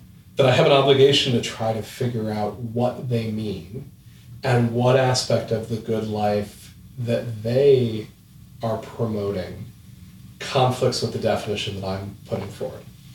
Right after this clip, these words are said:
Doesn't mean that I think that they're right and I'm wrong, but forces me to think through it differently. So I, I use the term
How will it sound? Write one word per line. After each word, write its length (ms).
Doesn't 320
mean 160
that 80
I 120
think 340
that 200
they're 160
right 420
and 100
I'm 220
wrong, 460
but 160
forces 600
me 80
to 120
think 300
through 380
it 160
differently. 340
So 340
I, 320
I 160
use 260
the 100
term 600